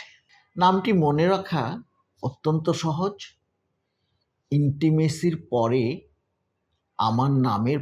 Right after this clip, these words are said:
প্রথম অক্ষর জেডটি বসিয়ে দিন। আর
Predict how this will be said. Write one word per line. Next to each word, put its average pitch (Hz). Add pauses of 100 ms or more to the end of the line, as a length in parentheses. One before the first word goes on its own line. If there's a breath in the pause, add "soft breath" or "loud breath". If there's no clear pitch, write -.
প্রথম -
অক্ষর 139 (100)
জেডটি 107
বসিয়ে 120
দিন। 175 (2000)
আর 139